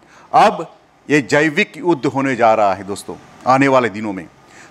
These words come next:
तो जैविक युद्ध में हमारी पो-, अपनी खुद की बॉडी को बचाने के लिए, हमारी जान को बचाने के लिए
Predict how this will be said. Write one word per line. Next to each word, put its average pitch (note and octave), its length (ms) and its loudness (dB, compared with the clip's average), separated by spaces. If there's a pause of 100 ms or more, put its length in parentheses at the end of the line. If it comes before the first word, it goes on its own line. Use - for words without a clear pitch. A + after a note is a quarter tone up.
(120)
तो F3 100 4
जैविक E3+ 500 -2
युद्ध F#3+ 180 -2
में G3+ 180 2
हमारी F3 580 0 (120)
पो-, F#3 180 -2 (140)
अपनी F#3 240 -4
खुद G3+ 320 0
की A3 180 -2
बॉडी F3+ 240 4
को F3 140 -4
बचाने D#3 340 2
के D3 120 -4
लिए, C3+ 120 -2
हमारी D#3 200 2
जान D3 280 2
को G#3 120 -2
बचाने F#3 340 2
के D3+ 140 -6
लिए A#2 200 -6